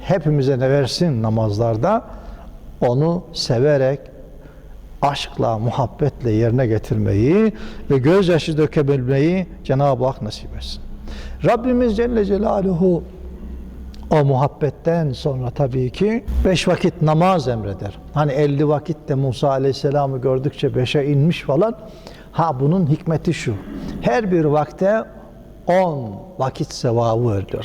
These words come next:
kardeşler. Yani beş vakit kılınca elli vakit, elli vakit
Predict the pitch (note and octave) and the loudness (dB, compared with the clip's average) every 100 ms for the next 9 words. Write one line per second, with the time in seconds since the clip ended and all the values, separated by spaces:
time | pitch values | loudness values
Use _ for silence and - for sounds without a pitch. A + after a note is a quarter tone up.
0 | - - - - - - - - - - | -8 -10 -10 -10 -8 -10 -14 -16 -16 -6
1 | C#3 C#3+ E3+ F3+ - - - D#3 F3+ - | 0 2 4 2 -2 -10 -6 -2 0 0
2 | F3 F3+ - - F3 A#3+ G#3 G#3 A#3+ - | 0 0 -2 -2 0 2 4 2 0 -4
3 | - - - F3 D#3 D#3 E3+ G#3+ E3 C#3+ | -18 -6 0 2 2 0 0 2 2 0
4 | F#3 - - - - - - - E3+ F3 | -2 -2 -8 -18 -20 -20 -20 -2 2 2
5 | D#3+ D#3 F#3 F3 D#3+ - G#3+ | 2 0 2 2 0 0 -4